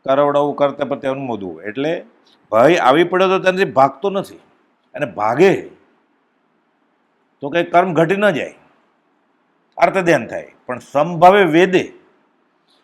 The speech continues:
અને સમ્યક ઉપાય આદરે તો જે સોલ્યુશન છ મહિને મળવું નથી, છ અઠવાડિયામાં મળી જાય. કુપોદેવે વચનામૃત ચારસો ને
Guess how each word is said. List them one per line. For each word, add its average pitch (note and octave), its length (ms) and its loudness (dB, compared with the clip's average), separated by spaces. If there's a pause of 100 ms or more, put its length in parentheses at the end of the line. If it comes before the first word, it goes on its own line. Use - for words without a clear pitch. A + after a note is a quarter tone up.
(160)
અને D#3 240 -4 (140)
સમ્યક E3+ 380 -2
ઉપાય F#3 300 4
આદરે B2+ 380 2 (2750)
તો C#3 100 -6
જે C#3 320 -2
સોલ્યુશન E3 560 -2
છ - 120 -16
મહિને F#3 320 2
મળવું D#3+ 260 0
નથી, C#3+ 180 -6
છ C#3+ 100 -8
અઠવાડિયામાં F3 560 -2
મળી G#2 160 -10
જાય. D#2 180 -20 (1500)
કુપોદેવે C#3+ 520 -2
વચનામૃત D3 580 -4 (960)
ચારસો C#3+ 400 0
ને E3+ 280 -4